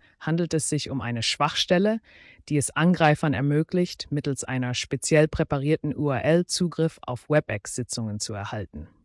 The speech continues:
Diese Methode umgeht die herkömmlichen Authentifizierungsmechanismen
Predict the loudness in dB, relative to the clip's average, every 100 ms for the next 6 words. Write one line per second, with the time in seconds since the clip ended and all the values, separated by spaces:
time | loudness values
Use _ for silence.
0 | _ _ _ _ 0 4 6 4 4 4
1 | 4 4 2 2 0 0 0 0 2 0
2 | 0 -2 -4 -4 -6 -6 -6 -8 -8 -2
3 | 0 0 -2 -2 -2 0 0 0 -2 -2
4 | -2